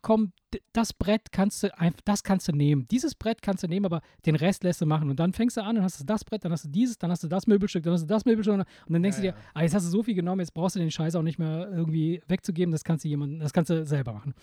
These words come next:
Speaker 1: Gut, diesmal auch wieder, meine Tochter ist ausgezogen, die Wohnung oben ist leer geworden. Wir haben gedacht, "Okay, komm, wir verschieben, wir, wir, wir re-, restrukturieren quasi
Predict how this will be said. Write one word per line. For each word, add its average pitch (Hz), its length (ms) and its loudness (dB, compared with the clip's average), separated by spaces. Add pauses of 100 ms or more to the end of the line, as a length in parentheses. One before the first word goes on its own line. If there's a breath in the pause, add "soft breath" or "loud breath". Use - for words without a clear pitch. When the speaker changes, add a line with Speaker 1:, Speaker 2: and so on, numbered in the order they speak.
(180 soft breath)
Speaker 1:
Gut, 185 260 10 (480 soft breath)
diesmal 202 380 6
auch 190 280 2
wieder, 180 280 2 (300)
meine 156 160 2
Tochter 190 240 2
ist 160 100 0
ausgezogen, 180 560 -2
die 147 120 0
Wohnung 160 240 2
oben 151 160 0
ist - 120 -6
leer 160 160 0
geworden. 151 400 -2
Wir 147 80 -2
haben 151 80 -2
gedacht, 147 280 -4
"Okay, 156 180 -4
komm, 151 220 -2
wir 143 80 -2
verschieben, 156 560 -2 (240)
wir, 156 120 -4 (120)
wir, 151 220 -4
wir 143 260 -2
re-, 151 200 0 (140)
restrukturieren 180 800 2
quasi 165 400 0